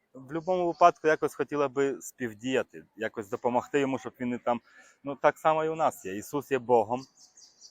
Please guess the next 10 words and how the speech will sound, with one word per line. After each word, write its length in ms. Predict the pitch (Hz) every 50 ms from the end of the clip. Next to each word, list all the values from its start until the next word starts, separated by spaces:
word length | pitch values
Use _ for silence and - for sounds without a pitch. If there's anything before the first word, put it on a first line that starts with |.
| _ _ - _ _ _ - - _ _
який 220 | - _ - 127
має 240 | 123 127 123 120 117
купу 320 | - - 139 117 - 117
справ, 380 | - - - - 104 101 110 - _ _ _ _ _ _ - - - - _ _ _ _ _ _ - -
ну, 240 | 107 117 123 123 113
звісно, 640 | 110 - 120 123 135 123 - - - 135 135 139 139 _ _ _ _ _ _ _ _ _ _ -
і 260 | 120 123 127 131 - - _ _ _ -
мати 360 | 123 131 127 127 123 - 139
хоче 320 | 120 - 147 131 - - 127
допомагати. 760 | 131 123 - 131 131 131 120 120 127 120 104 - - -